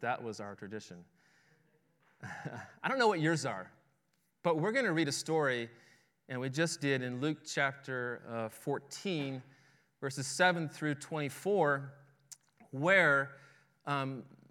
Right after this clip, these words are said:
we're gonna get, uh, three, really four stories linked or centered all around this meal that Jesus is invited to.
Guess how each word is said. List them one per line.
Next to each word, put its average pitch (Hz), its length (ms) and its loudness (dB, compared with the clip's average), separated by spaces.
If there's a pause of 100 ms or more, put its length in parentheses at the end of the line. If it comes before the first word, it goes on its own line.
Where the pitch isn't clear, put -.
(540)
we're 156 220 2
gonna 220 200 0
get, 151 300 2 (760)
uh, 117 140 -6
three, 202 720 0
really 151 300 0
four 185 420 -4
stories 127 800 -2 (480)
linked 151 400 -2 (340)
or 131 160 -2
centered 165 400 0
all 170 320 2
around 151 580 0 (320)
this 135 280 -4
meal 131 640 -2 (480)
that 131 440 0
Jesus 139 680 2
is 131 420 0
invited 127 720 2
to. 104 400 -6